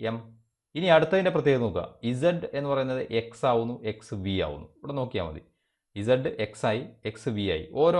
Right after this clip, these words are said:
അക്ഷരം അങ്ങനെ കുറഞ്ഞു കുറഞ്ഞു വരും അല്ലേ? ഇസഡ് എക്സ് ആവുന്നു, എക്സ് വി ആവുന്നു, അടുത്തതിന് വി എന്ന് പറയുന്നത് എത്രയാവും? ടി എന്നാവും. അതായത് ഇവിടെ വരുന്നത് ടി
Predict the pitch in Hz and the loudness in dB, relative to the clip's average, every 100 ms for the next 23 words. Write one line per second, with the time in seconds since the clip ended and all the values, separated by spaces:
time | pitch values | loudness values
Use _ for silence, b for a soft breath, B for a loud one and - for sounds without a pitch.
0 | 156 - 143 139 131 135 123 120 113 98 | 2 2 0 0 -2 -2 0 0 0 0
1 | 85 90 101 80 - _ _ - 101 123 | -2 -2 -2 -2 -8 _ _ -10 0 2
2 | 123 117 - 123 127 156 - - 104 - | 2 0 0 0 -2 -6 -10 -12 -10 -6
3 | 110 117 120 113 123 160 _ 110 120 131 | -4 -2 0 -2 -4 -10 _ -8 -4 -4
4 | - - 110 143 185 143 120 110 107 101 | -6 -8 -4 -2 -2 0 0 0 -2 -4
5 | 92 95 _ - 101 92 78 - _ _ | -4 -8 _ -8 -4 -4 -6 -14 _ _
6 | _ _ _ 90 90 92 113 - _ _ | _ _ _ -4 -2 -2 -4 -8 _ _
7 | _ _ _ 104 113 113 98 92 107 - | _ _ _ -2 2 2 2 -2 -6 -8
8 | - _ _ 127 | -16 _ _ -2